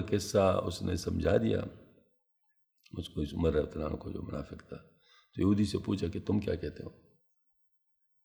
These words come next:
تو اس نے کہا کہ بس میں صرف اتنا کہتا ہوں کہ میرے حق میں فیصلہ آپ صلی اللہ علیہ وسلم کر چکے ہیں۔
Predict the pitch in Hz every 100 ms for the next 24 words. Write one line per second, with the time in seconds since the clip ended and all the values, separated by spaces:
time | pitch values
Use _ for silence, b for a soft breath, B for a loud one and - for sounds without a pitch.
0 | _ _ _ _ _ _ _ _ _ _
1 | - 82 82 85 87 80 80 78 82 90
2 | 90 92 87 98 - 98 92 90 82 80
3 | 80 80 73 90 85 82 82 - - -
4 | - 73 - - - - - - - -
5 | -